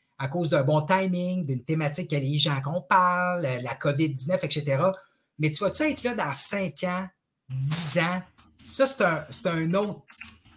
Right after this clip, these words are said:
enjeu. Donc, d'être antifragile, ça va te permettre d'avoir l'état d'esprit, justement, pour traverser les hauts et les bas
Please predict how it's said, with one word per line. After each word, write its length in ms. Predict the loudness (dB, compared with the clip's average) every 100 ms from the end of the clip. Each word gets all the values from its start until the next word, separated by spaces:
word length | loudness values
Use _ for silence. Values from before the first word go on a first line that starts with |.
| _
enjeu. 500 | 0 2 2 0 -4 -8 -18 -20 -10
Donc, 300 | -2 0 0 -6 -6
d'être 260 | -4 -4 -2
antifragile, 1040 | -2 2 0 0 -2 -2 -2 -2 -4 -6 -12 _
ça 140 | -10 -4
va 120 | -4
te 40 |
permettre 280 | -2 -4 -2
d'avoir 300 | -4 -2 -2
l'état 380 | -2 -2 -4 -4
d'esprit, 380 | -2 -2 -4 -6
justement, 400 | -4 -2 -4 -6
pour 180 | -10 -10
traverser 540 | -6 -4 0 0 0
les 160 | 0 0
hauts 140 | 0
et 40 |
les 160 | -2 -2
bas 280 | -2 -6